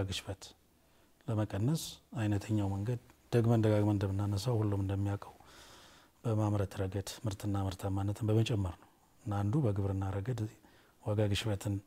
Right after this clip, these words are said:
ለመቀነስ ካስፈለገ ግብርና ላይ መረባረብ ያስፈልጋል። እ፣ ሶስተኛው የ-፣ የወጪ ንግድ፣ ኢትዮጵያ ውስጥ ባለው የወጪ ንግድ ስትራክቸር ላይ ትልቁ የወጪ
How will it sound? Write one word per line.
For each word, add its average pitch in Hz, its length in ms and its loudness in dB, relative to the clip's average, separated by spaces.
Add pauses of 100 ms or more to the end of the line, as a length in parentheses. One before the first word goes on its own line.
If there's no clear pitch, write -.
(640)
ለመቀነስ 104 580 0
ካስፈለገ 107 500 -2 (200)
ግብርና 107 340 0
ላይ 110 120 2
መረባረብ 120 400 4
ያስፈልጋል። 98 540 -6 (1400)
እ፣ 110 260 0
ሶስተኛው 120 600 0
የ-፣ 98 640 2 (960)
የወጪ 104 720 0 (100)
ንግድ፣ 101 260 0 (480)
ኢትዮጵያ 110 260 -2
ውስጥ 101 160 -2
ባለው 107 280 2
የወጪ 107 280 2
ንግድ 98 320 -4
ስትራክቸር - 560 -4
ላይ 143 140 0 (720)
ትልቁ 113 300 4
የወጪ 107 320 4